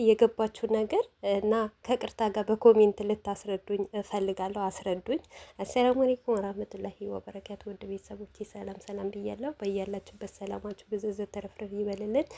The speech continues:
ይህንን ቪዲዮ ከወደዳችሁ ላይክ፣ ሼር፣ ሰብስክራይብ እያደረጋችሁ ቤተሰብ ሁኑ። እና እኔ ደግሞ አንድ በጣም የደበረኝ ነገር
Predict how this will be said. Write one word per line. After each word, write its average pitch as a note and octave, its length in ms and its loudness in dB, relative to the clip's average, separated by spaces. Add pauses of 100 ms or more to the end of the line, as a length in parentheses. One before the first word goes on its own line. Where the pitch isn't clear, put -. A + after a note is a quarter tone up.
(200)
ይህንን A3 340 6
ቪዲዮ G#3 260 0
ከወደዳችሁ G3 580 -10
ላይክ፣ F#3+ 220 -10
ሼር፣ G3 220 -12
ሰብስክራይብ G3+ 600 -14
እያደረጋችሁ G3 560 -12
ቤተሰብ G3+ 460 -10
ሁኑ። G#3+ 160 -8 (420)
እና A#3+ 200 6
እኔ A3+ 200 8
ደግሞ G#3+ 240 2
አንድ G3 240 2
በጣም G#3+ 300 0 (160)
የደበረኝ G3 600 -2
ነገር F#3+ 300 -4